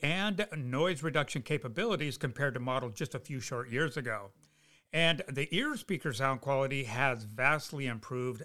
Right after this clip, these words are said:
as well. But there is one area of headset advancement that wasn't even available ten years ago, and that has to do with headset software. Recently, headset manufacturers introduced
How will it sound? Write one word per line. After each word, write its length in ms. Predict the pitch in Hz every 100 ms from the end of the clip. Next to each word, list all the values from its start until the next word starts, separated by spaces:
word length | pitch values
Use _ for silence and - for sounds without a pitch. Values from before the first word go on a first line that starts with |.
| -
as 260 | 123 110
well. 460 | 113 160 147 113 - _ _ _ - - -
But 260 | 175 180 -
there 280 | - 165 202 -
is 500 | 196 277 220 175 170 151 - - -
one 400 | 123 110 151 226
area 400 | 208 196 185 190
of 200 | 151 127
headset 380 | 113 175 165 170
advancement 540 | 123 131 139 139 131
that 180 | - 131
wasn't 260 | 139 - 262
even 140 | 190
available 560 | 123 113 120 202 151 123
ten 300 | - 123 113
years 220 | 110 110
ago, 280 | 113 120 135
and 260 | 131 131 123
that 240 | 160 247
has 280 | 180 202 196
to 180 | - 196
do 260 | 151 147
with 420 | 143 127 123 123 - - _ _ _
headset 760 | - 151 160 - 165 170 - - _ _ _
software. 920 | - - 147 147 - 127 113 98 98 _ _ _ _ _ _ _ _ _
Recently, 720 | 208 277 240 208 175 165 170 -
headset 400 | 165 151 233 233
manufacturers 720 | 170 170 156 165 156 - 131
introduced 680 | - 165 160 165 156 151 -